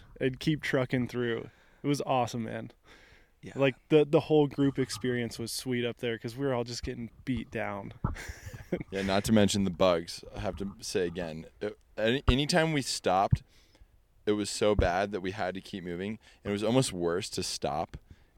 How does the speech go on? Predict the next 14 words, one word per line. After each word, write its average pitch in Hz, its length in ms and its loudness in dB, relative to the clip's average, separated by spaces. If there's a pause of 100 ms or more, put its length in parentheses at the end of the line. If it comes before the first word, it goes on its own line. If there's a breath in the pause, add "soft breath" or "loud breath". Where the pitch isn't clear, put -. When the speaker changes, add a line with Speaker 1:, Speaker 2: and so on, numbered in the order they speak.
Speaker 3:
and 90 160 -6
relax 85 540 -2
than 92 140 -6
it 80 100 -6
was 82 300 -4
to - 100 -10
just 78 240 -10
keep 65 220 -14
moving 76 340 -10
and 76 140 -14
feel 71 420 -10
the 78 60 -14
muscle 67 300 -12
pain. 58 340 -16